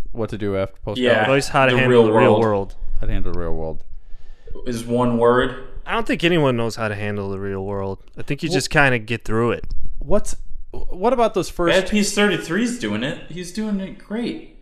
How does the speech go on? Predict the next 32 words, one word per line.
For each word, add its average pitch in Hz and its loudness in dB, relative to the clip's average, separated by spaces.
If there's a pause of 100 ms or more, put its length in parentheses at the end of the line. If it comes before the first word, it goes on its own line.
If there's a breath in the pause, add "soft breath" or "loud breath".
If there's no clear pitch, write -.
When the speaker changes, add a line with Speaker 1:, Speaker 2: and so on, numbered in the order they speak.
(840)
Speaker 1:
So, 196 -2
yeah, 180 -4
I 165 4
agree. 165 2
So 160 0
he's 202 0
somebody 208 -2
that 160 0
kinda 147 0
changed 123 -4
life 113 -4
paths. - 0 (140)
Uh, 101 -6
Pat, - -4
also 120 -4
known 110 -4
as 98 -10
Pat 101 2
Callahan, 101 -6
zero 95 -6
forty-four. 87 -8 (340 soft breath)
He's 120 -6
somebody 131 0
that 113 -2
was 104 -4
a 98 -6
police 135 -6
officer 117 -4
and 107 -6
then 98 -8
switched - -8
to 95 -6